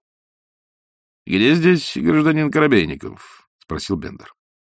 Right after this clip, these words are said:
Дышащий человек взял Остапа за руку и ввёл в освещённую висячей керосиновой лампой столовую.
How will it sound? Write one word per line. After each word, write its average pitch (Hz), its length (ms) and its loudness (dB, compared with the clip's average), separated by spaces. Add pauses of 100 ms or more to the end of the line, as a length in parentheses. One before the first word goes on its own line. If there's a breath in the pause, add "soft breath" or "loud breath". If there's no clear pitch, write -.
(580)
Дышащий 120 640 0
человек 101 420 2
взял 92 300 2
Остапа 85 480 -4
за 76 240 -4
руку 117 340 0
и 92 180 0
ввёл 78 480 -2
в 87 100 -8
освещённую 82 720 -4
висячей 80 480 -4
керосиновой 78 580 -6
лампой 80 320 -2
столовую. - 460 -16